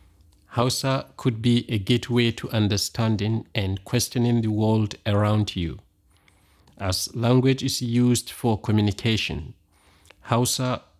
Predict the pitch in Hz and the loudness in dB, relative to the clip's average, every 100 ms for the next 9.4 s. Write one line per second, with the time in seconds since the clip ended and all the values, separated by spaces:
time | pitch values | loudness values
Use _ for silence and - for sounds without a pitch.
0 | - 117 - 131 123 120 - - 110 - | -6 -6 -4 0 0 0 -4 -6 -6 -6
1 | - - - 123 113 110 - 113 110 - | -8 -6 -2 2 4 2 2 2 0 0
2 | 107 104 101 113 120 117 117 - 113 107 | 0 2 2 2 0 -2 -4 -2 0 2
3 | 104 107 101 - 78 65 - _ _ _ | 0 0 0 0 -6 -8 -14 _ _ _
4 | _ _ _ _ - 127 123 - - 120 | _ _ _ _ 2 4 6 2 0 2
5 | 110 107 - 113 - 110 107 - - - | 4 2 0 0 0 0 0 -4 -6 -4
6 | - - 107 - - 147 139 131 127 127 | -4 -6 -8 -8 -2 4 4 6 6 4
7 | 120 - - 135 120 - - 110 104 - | 2 -4 -2 2 2 -2 -12 -6 -4 -2
8 | - 101 107 - 120 107 104 107 107 123 | -2 -2 -2 -2 0 0 0 0 2 2
9 | 131 131 - - | 0 -2 -6 -10